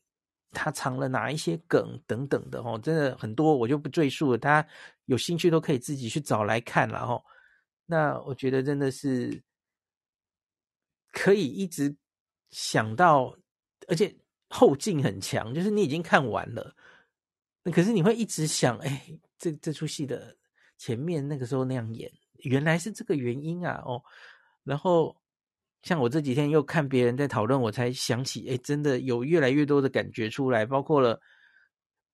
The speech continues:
这个导演，我觉得他真的很有想法。比方说，因为个性，他就故意啊，男女主角连服装的颜色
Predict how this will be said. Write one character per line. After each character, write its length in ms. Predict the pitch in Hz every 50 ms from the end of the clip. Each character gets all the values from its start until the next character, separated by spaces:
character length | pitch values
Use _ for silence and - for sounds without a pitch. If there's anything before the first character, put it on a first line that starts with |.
| _ _ _ _ _ _ _ _ _ _ _ _ _ _ _ _ _ _
这 80 | - 196
个 140 | 170 165
导 180 | 131 - 135 143
演， 160 | 156 147 127
我 80 | 110 107
觉 140 | 110 127 120
得 80 | 123
他 80 | 131 151
真 220 | 139 151 151 151
的 40 | 147
很 120 | 131 120
有 120 | 113 110 104
想 240 | - - 107 110 107
法。 200 | - 120 104 107
比 160 | - 123 113
方 140 | 143 143 147
说， 460 | 151 156 147 147 147 147 151 151 - _ _ _ _ _ _ _ _ _ _ _ _ _ _ _ _
因 120 | - 190 220
为 160 | 226 196 160
个 300 | - - - 123 135 127
性， 360 | - - - 170 123 101 98
他 140 | - - 185
就 140 | 175 208 180
故 360 | 180 - 214 202 160 135 131 165
意 260 | 180 170 139 117 117
啊， 220 | - - - _ _ _ _ _ _ _ _ _ _ _ _ _ _ _
男 140 | - 147 165
女 120 | 185 170
主 120 | 131 139 147
角 240 | 151 156 131 117 - - _ _ _ _
连 260 | - 139 135 143 156
服 240 | 156 131 - 147 151
装 220 | 156 - 190 185 190
的 100 | 185 151
颜 300 | 131 131 123 117 131 139
色 480 | - - 190 175 131 120 120 123 -